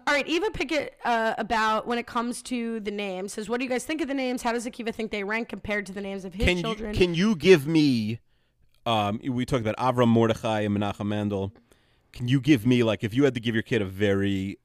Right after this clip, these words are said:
Speaker 2: uh, like, religious Jewish name, what would it be?
Speaker 1: Ooh. Um, well, like,
Speaker 2: And you can't say,
Speaker 1: it's
Speaker 2: like,
Speaker 1: so
Speaker 2: Akiva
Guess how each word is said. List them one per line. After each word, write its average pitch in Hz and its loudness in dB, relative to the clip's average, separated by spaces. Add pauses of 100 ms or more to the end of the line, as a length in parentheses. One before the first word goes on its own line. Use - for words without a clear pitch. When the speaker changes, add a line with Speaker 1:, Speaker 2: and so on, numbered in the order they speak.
(160)
Speaker 2:
uh, 85 -6 (180)
like, 95 -8 (160)
religious 104 -4
Jewish 98 -4
name, 85 -8
what 87 -12
would 80 -12
it - -18
be? 76 -14 (1900)
Speaker 1:
Ooh. 220 -8 (1120)
Um, 202 -6 (1800)
well, 262 2
like, 262 -2 (760)
Speaker 2:
And 147 4
you 147 0
can't 202 6
say, 202 6
Speaker 1:
it's 175 4
Speaker 2:
like, 160 8
Speaker 1:
so 165 6
Speaker 2:
Akiva 175 6